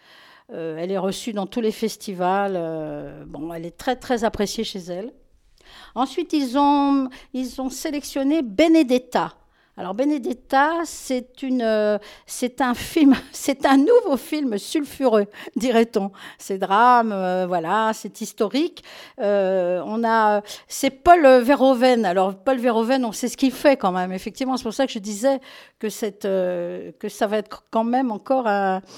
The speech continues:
voilà, c'est un nouveau film, euh, sulfureux, <laughs> puisqu'on sait ce qu'il aime. C'est un réalisateur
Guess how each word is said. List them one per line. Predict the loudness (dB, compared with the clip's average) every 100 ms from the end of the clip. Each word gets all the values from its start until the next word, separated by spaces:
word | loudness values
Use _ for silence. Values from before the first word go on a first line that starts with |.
| -20 _
voilà, | -2 0 0
c'est | -2 -6
un | -4
nouveau | -4 -4 -6
film, | -8 -6 -4 -4
euh, | -4 -4 -4 -4 -4 -6 -6 -8
sulfureux, | -8 -10 -10 -8 -8 -6 0
<laughs> | 0 0 -6 -6 -20 -20
puisqu'on | -16 -14 -10 -10
sait | -8 -4 -4 -4 -6
ce | -10
qu'il | -10 -2
aime. | 0 0 0 -2
C'est | -4 -6
un |
réalisateur | -2 -2 0 0 2 2 2